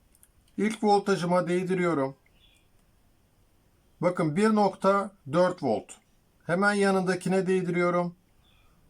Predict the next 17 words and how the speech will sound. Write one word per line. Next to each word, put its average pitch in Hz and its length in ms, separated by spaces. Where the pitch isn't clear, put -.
Bir 156 220
nokta 180 600
dört 151 300
volt. 113 280
Yanındaki 175 720
bir 160 240
nokta 180 680
üç 185 420
otuz 151 340
yedi. 151 360
Bir 160 220
nokta 175 680
yirmi 156 440
iki. 160 400
Bir 175 280
nokta 147 380
dört. 131 340